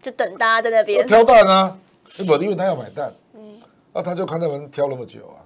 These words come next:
Speaker 2: 就这样啊。这种现象大概，那你，你现在也大概听，听到了。我跟你讲，他运气好是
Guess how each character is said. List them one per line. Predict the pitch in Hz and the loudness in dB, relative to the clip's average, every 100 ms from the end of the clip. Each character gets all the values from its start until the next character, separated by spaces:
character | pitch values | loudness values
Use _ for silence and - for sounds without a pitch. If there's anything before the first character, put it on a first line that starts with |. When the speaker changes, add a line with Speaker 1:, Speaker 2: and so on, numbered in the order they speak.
| _ | _
Speaker 2:
就 | |
这 | 120 - | -20 -20
样 | 101 | -20
啊。 | - _ _ _ _ _ _ _ - | -20 _ _ _ _ _ _ _ -4
这 | 285 | 0
种 | 170 | 0
现 | 196 | 0
象 | 202 196 | 0 2
大 | 185 | 4
概， | 185 175 151 139 127 - _ _ _ _ _ _ _ _ _ _ _ _ _ _ _ | 6 6 6 4 2 -8 _ _ _ _ _ _ _ _ _ _ _ _ _ _ _
那 | - 202 | -2 -2
你， | 160 135 135 | -2 -6 -12
你 | 143 | -8
现 | 151 | -2
在 | 180 | 0
也 | 131 | 0
大 | 156 | 0
概 | 151 | 0
听， | 135 139 135 | 0 -4 -14
听 | 123 139 | -14 -6
到 | 127 | -6
了。 | 98 - _ _ | -6 -14 _ _
我 | 135 | -8
跟 | 196 | -4
你 | |
讲， | 156 | -4
他 | 131 | -4
运 | 190 165 | -6 -10
气 | 131 143 | -12 -12
好 | 101 101 | -14 -16
是 | 120 135 | -16 -16